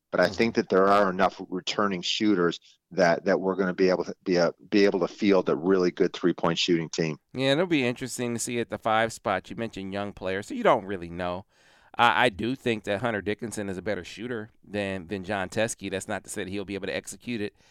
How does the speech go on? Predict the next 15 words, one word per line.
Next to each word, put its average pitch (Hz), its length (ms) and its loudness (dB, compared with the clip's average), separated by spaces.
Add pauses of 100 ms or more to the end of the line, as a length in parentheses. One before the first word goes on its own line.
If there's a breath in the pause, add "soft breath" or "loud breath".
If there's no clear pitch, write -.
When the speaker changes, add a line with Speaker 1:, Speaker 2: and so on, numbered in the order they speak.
(260 soft breath)
Speaker 2:
as 92 240 0
a 90 60 -4
freshman, 147 720 -4 (640)
uh, 104 180 0
but 104 140 0
I, 107 160 2 (160)
I - 40 2
think 117 280 -4
that 104 240 0
he 113 160 -4
has, 107 500 2
he 107 180 -4
has 101 200 -2
better 107 280 -2
range, 113 720 -8